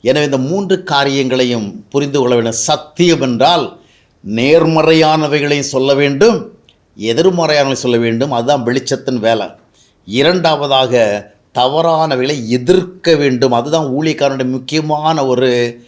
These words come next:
அஹ், ஆவிக்குரிய தன்மை, தகுதி. மூன்றாவதாக ஜனங்களுக்கு உரிய விதமாக எச்சரிப்பு கொடுக்கணும்.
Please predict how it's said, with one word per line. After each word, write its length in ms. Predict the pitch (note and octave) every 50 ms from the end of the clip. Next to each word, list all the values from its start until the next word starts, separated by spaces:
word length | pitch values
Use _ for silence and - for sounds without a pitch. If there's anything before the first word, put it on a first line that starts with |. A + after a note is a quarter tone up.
| _ _ _ _
அஹ், 40 | G#2
ஆவிக்குரிய 800 | A2+ A2+ A2+ A2 A#2+ C3+ C#3+ D3+ D3+ - - C3+ B2+ A#2+ - -
தன்மை, 380 | - A#2+ B2+ D3 D3+ C#3+ G#2+ - - _ _ _ _ _ _ _ _ _ _ _
தகுதி. 540 | - D3 C#3+ E3 G3+ E3+ D#3 - - - - - _ _ _ _ _ _ _ _ _ _ _ _ _ _ _ _
மூன்றாவதாக 960 | C3 E3+ B3 C#4+ C4+ B3+ A#3 G#3 F3+ F3 D#3 D3 C#3 B2+ A2+ B2 A2 G#2 G2 F#2+ F#2 F#2
ஜனங்களுக்கு 840 | F2 G#2 C3 D3 F3 F3+ F3 D#3 D#3+ D3 C#3+ C3 - - C3+ B2 A#2+
உரிய 260 | C3 C#3+ E3 E3+ D#3
விதமாக 320 | D3 C#3+ C#3 C3+ C#3 C3
எச்சரிப்பு 520 | B2 A#2+ - - D#3 D3+ C3 A#2+ G#2+ B2 A2+
கொடுக்கணும். 580 | A#2 A#2 A#2+ A2+ A2+ A#2 A2+ A2+ G2+ E2 D2+